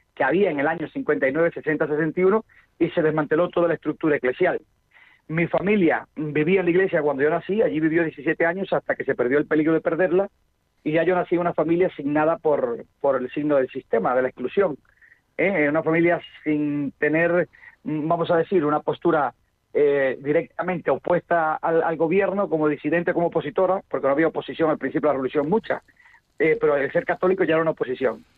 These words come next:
Y nací en un templo y ahí me crié los primeros diecisiete años. Y ahí empezó ya un poco, pues, eh, la historia de Cruz.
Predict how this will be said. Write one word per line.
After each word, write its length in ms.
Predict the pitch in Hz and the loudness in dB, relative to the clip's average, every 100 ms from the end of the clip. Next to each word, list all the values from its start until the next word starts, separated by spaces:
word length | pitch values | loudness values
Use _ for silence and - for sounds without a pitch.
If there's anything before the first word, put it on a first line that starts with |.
| _ - | _ -8
Y 120 | 143 | -4
nací 260 | 131 - | -4 0
en 80 | 160 | 0
un 140 | 165 160 | 0 -2
templo 320 | 180 170 180 | -2 2 2
y 40 | |
ahí 140 | 147 143 | 2 0
me 160 | 151 | -2
crié 360 | - 147 151 156 _ _ _ | -2 0 0 0 _ _ _
los 160 | 139 135 | -6 -2
primeros 260 | 143 151 | 0 2
diecisiete 420 | 147 127 123 120 | 0 -2 -4 -2
años. 300 | 123 104 92 - _ _ _ - | -2 -4 -10 -20 _ _ _ -4
Y 80 | |
ahí 120 | 127 143 | 0 0
empezó 280 | 135 147 | -2 -2
ya 120 | 143 139 | 0 0
un 100 | 127 | 0
poco, 240 | 147 147 | -2 0
pues, 180 | 135 127 - | -2 -2 -4
eh, 300 | - - - _ _ _ _ | -6 -4 -6 _ _ _ _
la 160 | 135 131 | 0 0
historia 440 | - - 156 147 | -2 0 2 2
de 140 | 135 | 0
Cruz. 260 | 127 147 127 | -2 -6 -6